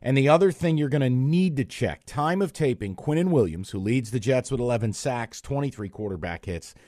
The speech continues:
He's one of the single best defensive players in football. Didn't play last week. And I don't think it's any surprise, along with the Lions' O-line being very good, they didn't touch Jared Goff. Quinnen Williams is, according to Pro Football Talk, quote,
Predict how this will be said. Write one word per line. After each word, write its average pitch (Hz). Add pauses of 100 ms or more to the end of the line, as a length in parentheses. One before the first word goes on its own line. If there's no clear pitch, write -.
(220)
He's 135
one 139
of 127
the 117
single 147
best 123
defensive -
players 107
in 92
football. 104
Didn't 180
play 208
last 101
week. 82 (420)
And 123
I 135
don't 143
think 147
it's 143
any 151
surprise, 170 (100)
along 135
with 120
the 135
Lions' 127
O-line 120
being 107
very 98
good, 113 (420)
they 175
didn't 120
touch -
Jared 98
Goff. 82 (600)
Quinnen 208
Williams 170
is, 135
according 156
to 139
Pro 135
Football 127
Talk, 107 (140)
quote, -